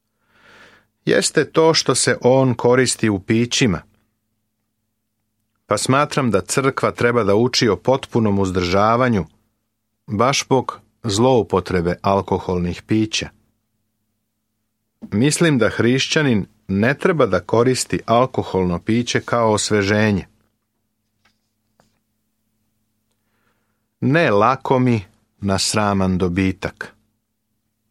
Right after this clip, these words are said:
Ovo znači da đakon ne treba da ima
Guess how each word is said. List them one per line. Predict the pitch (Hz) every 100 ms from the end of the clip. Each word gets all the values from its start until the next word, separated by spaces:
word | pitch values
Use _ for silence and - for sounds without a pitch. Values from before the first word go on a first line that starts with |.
| _ _ _ _ _ _ _ _ _ _ _ _ _ _ _ _
Ovo | 160 180 147
znači | 92 104 147 143 - 101
da | 80
đakon | 78 95 135 - 143 123 95 _ _ _ _ _ _ -
ne | 101 127
treba | - 139 135
da | 104 101
ima | 113 120 117